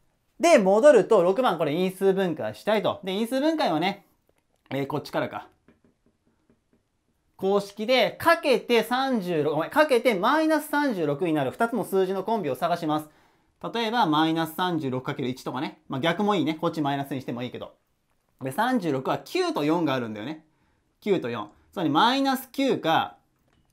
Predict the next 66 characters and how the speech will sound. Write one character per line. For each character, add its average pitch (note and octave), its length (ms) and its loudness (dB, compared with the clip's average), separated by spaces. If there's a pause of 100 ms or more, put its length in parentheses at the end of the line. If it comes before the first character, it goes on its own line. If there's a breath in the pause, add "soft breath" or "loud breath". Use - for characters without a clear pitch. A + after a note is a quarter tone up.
(340)
九 G3+ 220 0
か C#3 120 -4
け B2+ 100 -8
マ D3 180 0
イ D3+ 40 2
ナ D3 100 -2
ス E3 100 -10
四 C#3 160 -4
と - 80 -20
か。 - 140 -20 (840)
ま F3+ 100 0
あ、 - 40 4
で D3+ 100 0
き D#3+ 80 -4
る。 C3 80 -6
ま D#3 100 0
あ、 - 20 0
十 G3 260 4
二 D4+ 100 4
か C4 100 4
け F3+ 60 -2
る C3+ 80 0
三 E3 200 0
と - 40 -6
か D3+ 80 -4
も B2 80 -4
あ D#3+ 80 -2
る C3+ 80 -4
ん A2+ 60 -10
だ G2+ 80 -12
け A2+ 60 -8
ど。 A#2+ 200 -6 (1080 soft breath)
で、 - 280 8
そ D4 140 6
の D4+ 100 8
数 D#4 280 4
字 D4+ 60 2
の D#4 100 4
二 D#4+ 120 2
個 C#4+ 80 4
の A3 120 2
コ C4+ 140 4
ン C4 100 2
ビ G#3 80 -2
の F#3 100 0
中 G3+ 240 2
で、 G3 400 0 (520)
足 C#4+ 720 2
し D#4+ 60 -14
て E4 260 2
プ - 300 -2
ラ C4+ 180 2
ス C4+ 240 -2
五 B3 200 2
に G#3+ 120 2
な E3+ 120 2
る D3+ 100 2
コ F#3 160 -4
ン F3+ 80 -2
ビ A3 80 0
を G#3 60 0
探 D#3 280 0
し - 60 -12
た D#3 80 -2
い - 20 -2
の。 A2+ 140 -10